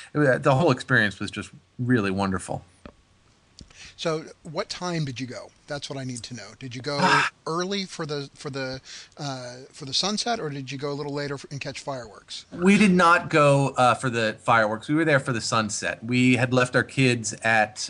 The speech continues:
Speaker 1: I believe, at the, um, Polynesian babysitting, and, uh, we,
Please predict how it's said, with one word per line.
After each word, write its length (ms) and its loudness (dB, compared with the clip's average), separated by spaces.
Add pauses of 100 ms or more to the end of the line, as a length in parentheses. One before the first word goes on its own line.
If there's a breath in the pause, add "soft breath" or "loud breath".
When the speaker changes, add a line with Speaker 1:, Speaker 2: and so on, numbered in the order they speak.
Speaker 1:
I 160 -2
believe, 560 4
at 200 -2
the, 320 -2
um, 440 -2 (380 loud breath)
Polynesian 560 2
babysitting, 720 2 (360 loud breath)
and, 600 0 (100)
uh, 460 0 (120)
we, 600 6